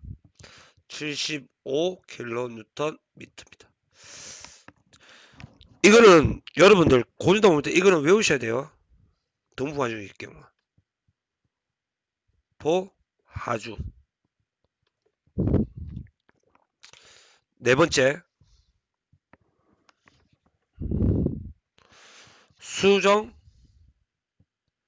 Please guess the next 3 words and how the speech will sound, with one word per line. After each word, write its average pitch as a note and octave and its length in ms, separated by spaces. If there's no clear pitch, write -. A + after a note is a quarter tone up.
처짐, D#3 680
각법, B2+ 680
기본식입니다. - 800